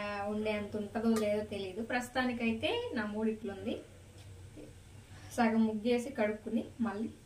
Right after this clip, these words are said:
వంట చేస్తున్నాను అనమాట. కొంచెం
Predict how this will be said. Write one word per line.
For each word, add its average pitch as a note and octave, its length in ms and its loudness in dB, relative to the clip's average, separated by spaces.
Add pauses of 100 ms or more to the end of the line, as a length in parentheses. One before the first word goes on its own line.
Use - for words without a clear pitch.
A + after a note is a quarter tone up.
(1040)
వంట G#3 380 0
చేస్తున్నాను G3 440 -8
అనమాట. F3 400 -8
కొంచెం G3+ 580 0